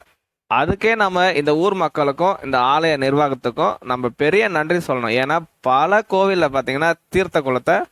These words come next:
முறையா பராமரிக்கல அப்படின்னே சொல்லலாம். அந்த வகையில இந்த கோவில்ல ரொம்ப அழகா கிளீனா மெயின்டைன் பண்றாங்க தீர்த்த குளத்தை. தீர்த்த குளத்துக்கு அடுத்தபடியா பாத்தீங்கன்னா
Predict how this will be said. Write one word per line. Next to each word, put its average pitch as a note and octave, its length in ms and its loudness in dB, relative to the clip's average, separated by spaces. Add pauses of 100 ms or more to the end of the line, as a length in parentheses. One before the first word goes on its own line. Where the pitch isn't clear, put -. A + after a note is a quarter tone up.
(100)
முறையா F#3 380 2 (160)
பராமரிக்கல C#3+ 720 0 (140)
அப்படின்னே B2 380 -2
சொல்லலாம். A#2+ 500 -4
அந்த E3 260 -2
வகையில F3+ 420 0
இந்த D3 340 -4
கோவில்ல D3+ 500 2
ரொம்ப C#3 400 -2
அழகா C3+ 440 0 (120)
கிளீனா F#3+ 640 0 (340)
மெயின்டைன் C#3+ 340 -2
பண்றாங்க A#2+ 420 -2
தீர்த்த C3 360 -2
குளத்தை. G#2+ 320 -2 (360)
தீர்த்த A#3 360 0
குளத்துக்கு F3+ 400 0
அடுத்தபடியா D3+ 460 0 (100)
பாத்தீங்கன்னா C3 380 -2